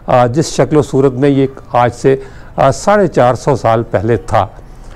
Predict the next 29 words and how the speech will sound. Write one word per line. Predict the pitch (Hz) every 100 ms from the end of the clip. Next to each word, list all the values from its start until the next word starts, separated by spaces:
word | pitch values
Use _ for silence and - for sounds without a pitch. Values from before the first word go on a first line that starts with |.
| - -
बुनियाद | 127 170 196 208
इसकी | 190 247
रखी, | 214 - 208
अ, | 202 - - - 139 139 143 143 -
चक | 208 196 -
हुक्मरान | 143 151 135 143 151 160 -
यहाँ | 131 113 131 127
रहे, | 117 135
अ, | 135 - - - 139 127 120 120 120 151
म-, | 135 123 117
कश्मीर | 107 131 135 139
के | 123
हुक्मरान | 113 120 131
हुआ | 123 120
करते | 120 120 107 113
थे। | 127 120 - - - 139
यूसुफ | 185 - 180 -
शाह | 180
चक | - 196 156
उसका | 139 - -
आखिरी, | 151 135 123 160 143 -
आखिरी | 131 123 165 135
हुक्मरान | 101 113 110 123 127
था। | 120 117 - - - -
पन्द्रह | 185 190 196 170
सौ | - 175 175
उनसठ | 226 220 - 175 - -
ईस्वी | 151 - 214 165
में | 113